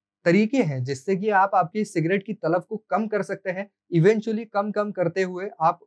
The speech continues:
एक दिन पूरी तरीके से सिगरेट को छोड़ सकते हैं। और मेरा यकीन मानिए अगर आप इन सारे तरीकों को पूरे दिल से और पूरी निष्ठा से करेंगे तो आप सिगरेट जरूर छोड़ सकते हैं, लेकिन बस आपको इतना ही ध्यान रखना है कि आप बीच में, इस पूरे जर्नी के बीच में कहीं भी कमजोर ना पड़े।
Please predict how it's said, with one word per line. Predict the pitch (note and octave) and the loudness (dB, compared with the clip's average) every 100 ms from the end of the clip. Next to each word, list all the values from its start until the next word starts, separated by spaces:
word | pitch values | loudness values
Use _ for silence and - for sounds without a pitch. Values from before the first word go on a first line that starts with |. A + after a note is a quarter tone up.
| - | -6
एक | F3+ A3 | -2 0
दिन | F3 E3 | 0 -2
पूरी | - A3+ C#4+ | 0 0 0
तरीके | C4 G3+ F#3+ F#3+ | 0 -2 -2 -6
से | G3+ | -6
सिगरेट | - D3+ E3+ E3 | -4 -4 -4 -6
को | E3+ | -12
छोड़ | - F#3 | -4 -2
सकते | G#3 G3 G3 | 0 -4 -8
हैं। | F#3 | -8
और | G#3+ G#3 | -6 -6
मेरा | F3+ G3 | -4 -2
यकीन | E3 C3+ - A#3 C4+ | -2 -4 -4 -2 0
मानिए | G3 D#3+ D3+ E3 _ _ _ | 0 0 -4 -10 _ _ _
अगर | D#3+ G3 A#3 | 2 4 4
आप | G#3+ A3 | 2 0
इन | F#3+ G#3+ | -4 -4
सारे | G#3+ - D#3+ D#3+ A3+ | -6 -6 -2 2 2
तरीकों | G#3+ F3 E3+ G#3 | 2 0 0 -2
को | G3 C#3+ | -2 -4
पूरे | B2 _ G#3+ C4 C#4+ | -6 _ 0 2 4
दिल | G3 D3 G3 G#3+ | 2 4 2 2
से | - B2 - _ _ _ | -4 -12 -14 _ _ _
और | E3 F#3 | 0 0
पूरी | - A3 B3+ | 0 0 0
निष्ठा | F3 E3 F3 G3 | -2 -6 -2 0
से | F#3+ | 0
करेंगे | E3 E3 F#3+ A3 B3+ _ - | -2 -2 -2 -6 -8 _ -2
तो | |
आप | F#3+ D#3+ F#3 | 2 2 0
सिगरेट | - D3 E3 F3 | -6 -2 -2 -2
जरूर | C#3 B2+ D3 G#3 G3+ | -4 -4 0 0 0
छोड़ | F3+ F3+ | -6 -8
सकते | F3+ - F3 | -6 -6 -4
हैं, | G3 G#3+ _ D3 | -4 -6 _ -2
लेकिन | D3 A#3+ D#3 B2+ _ _ D3 | 2 2 0 -12 _ _ 0
बस | G#3+ A3 | 2 2
आपको | G3+ G#3+ A3+ | 0 0 -2
इतना | E3+ F3 | -2 -2
ही | G3+ A3 | -4 -4
ध्यान | F3 F3+ F#3+ | -4 -6 -6
रखना | E3+ F3+ | -8 -10
है | F3+ | -12
कि | G#3+ G#3+ | -6 -2
आप | E3+ D#3+ | 0 0
बीच | C#3 F#3 B3+ B3 | -2 0 0 0
में, | F3 | -4
इस | C#3 | -4
पूरे | - E3 E3+ G#3 | -6 0 4 4
जर्नी | D#3+ D#3 E3 | 4 -2 -6
के | G3 G#3 | -8 -6
बीच | D#3+ G3 | -6 -6
में | G#3 G#3+ | -8 -2
कहीं | E3 E3+ | 0 0
भी | F#3+ B3+ | -2 -6
कमजोर | - D#3+ D3 F3+ D#3+ | -4 -2 0 -2 -2
ना | C#3+ | -4
पड़े। | C3+ B2 B2 | -4 -6 -8